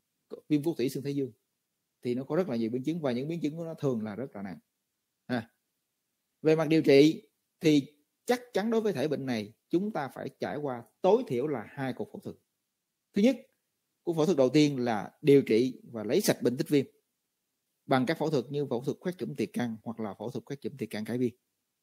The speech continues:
Sau khi chúng ta có một cái tai giữa tương đối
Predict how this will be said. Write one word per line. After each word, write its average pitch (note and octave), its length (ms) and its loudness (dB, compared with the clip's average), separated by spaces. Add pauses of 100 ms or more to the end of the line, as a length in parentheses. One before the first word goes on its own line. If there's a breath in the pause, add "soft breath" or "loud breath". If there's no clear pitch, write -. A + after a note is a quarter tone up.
(640)
Sau F3 480 4
khi F3+ 180 6
chúng G3 180 -2
ta E3+ 80 -2
có F3 220 0
một F3 140 -2
cái D#3+ 60 -4
tai C#3+ 180 -2
giữa A2+ 260 -2
tương D#3+ 280 4
đối D3 240 0